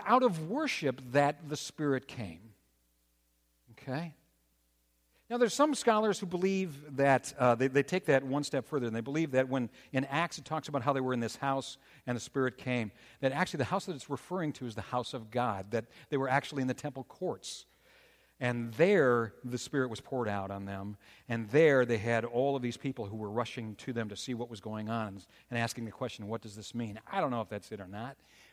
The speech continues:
because they also worshiped in homes in those days. They didn't have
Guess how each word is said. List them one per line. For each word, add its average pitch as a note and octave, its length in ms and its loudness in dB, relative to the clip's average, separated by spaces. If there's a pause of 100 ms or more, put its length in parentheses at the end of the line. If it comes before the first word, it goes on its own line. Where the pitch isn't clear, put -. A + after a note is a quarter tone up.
(120)
because C#3 640 -2
they C3 160 -2
also C3+ 300 -2
worshiped A#2+ 500 -8
in A2+ 300 -4
homes A2 480 -6
in G2+ 80 -10
those G2 180 -12
days. G2 220 -10
They B2 60 -10
didn't A2+ 160 -8
have G#2+ 120 -6